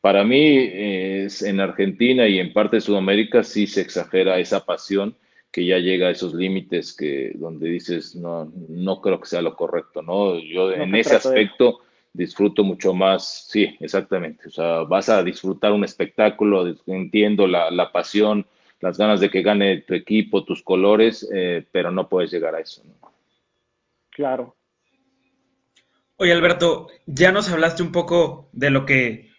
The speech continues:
Speaker 3: pues, se siente estar en, en los clubes, en River Plate, en Necaxa, pero también la, la, la gente nos pregunta que,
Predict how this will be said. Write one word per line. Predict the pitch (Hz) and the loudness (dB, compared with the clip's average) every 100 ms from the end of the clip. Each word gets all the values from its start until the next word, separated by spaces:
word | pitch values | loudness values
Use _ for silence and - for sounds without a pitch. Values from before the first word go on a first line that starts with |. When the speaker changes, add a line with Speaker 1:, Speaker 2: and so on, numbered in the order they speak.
| _ 139 | _ -6
Speaker 3:
pues, | 139 | -2
se | |
siente | 139 160 156 | 0 -2 -4
estar | 156 165 156 | 0 4 6
en, | 151 135 - _ | 4 -4 -12 _
en | 127 131 | -2 -2
los | 127 | -4
clubes, | - 165 170 156 139 | 0 2 6 4 4
en | 123 113 | -6 -6
River | 123 139 135 | -2 -2 -2
Plate, | 135 151 156 147 - _ _ _ _ _ _ | 2 6 6 4 -4 _ _ _ _ _ _
en | 127 131 | -6 -4
Necaxa, | 123 - 156 - 165 147 139 - _ _ _ _ _ | 0 2 2 2 0 0 -2 -16 _ _ _ _ _
pero | 185 185 185 - - | 4 6 4 2 2
también | 170 180 214 | 2 4 2
la, | 233 170 | 2 2
la, | 170 165 | 4 4
la | 165 160 | 4 0
gente | 190 196 214 | 0 -2 -6
nos | 202 | -6
pregunta | - 165 185 190 202 190 156 - | 0 2 2 0 6 6 4 -2
que, | 160 156 156 147 143 | 0 0 0 -2 -6